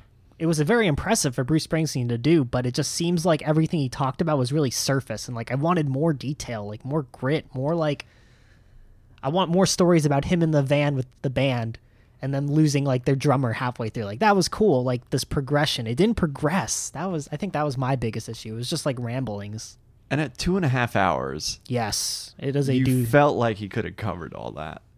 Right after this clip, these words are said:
Speaker 1: Right?
Speaker 2: You really, really did. And it's like, at points,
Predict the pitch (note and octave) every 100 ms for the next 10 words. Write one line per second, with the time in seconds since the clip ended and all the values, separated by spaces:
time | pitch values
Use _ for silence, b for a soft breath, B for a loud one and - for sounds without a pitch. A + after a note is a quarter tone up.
0 | - C#3 E3 G3+ - - - _ G#2 G#2+
1 | B2 C#3 B2+ A#2+ A2 G2 F2+ D2+ A#1 -
2 | _ _ C3+ F3 D#3+ F#3+ E3 - - -
3 | F#3 - C#4+ D4